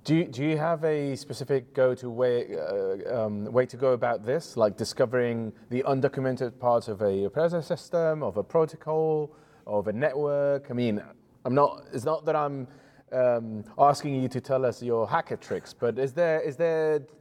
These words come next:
yeah, do, do you go about in any way exploring a network, for example?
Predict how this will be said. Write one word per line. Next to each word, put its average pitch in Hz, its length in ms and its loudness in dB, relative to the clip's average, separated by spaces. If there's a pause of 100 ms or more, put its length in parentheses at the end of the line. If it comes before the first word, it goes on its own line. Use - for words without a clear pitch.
(120)
yeah, 151 260 6 (100)
do, 143 120 0
do 135 160 -4
you 151 220 2
go 156 220 2
about 147 280 0
in 147 140 -4
any 139 160 -2
way 139 360 2
exploring 131 880 -2
a 123 100 -4
network, 98 500 -8
for 101 80 -10
example? 92 840 -14